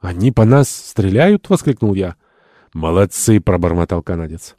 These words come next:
«Значит, они не принимают нас за потерпевших кораблекрушение и уцепившихся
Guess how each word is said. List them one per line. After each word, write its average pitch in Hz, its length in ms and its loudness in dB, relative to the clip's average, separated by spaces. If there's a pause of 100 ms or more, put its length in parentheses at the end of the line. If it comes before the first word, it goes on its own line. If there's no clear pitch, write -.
(580)
«Значит, 87 540 -4
они 90 160 0
не 92 120 0
принимают 98 500 0
нас 95 160 -2
за 92 180 -2
потерпевших 98 640 -2
кораблекрушение 104 920 0
и 113 120 -8
уцепившихся 123 1000 -2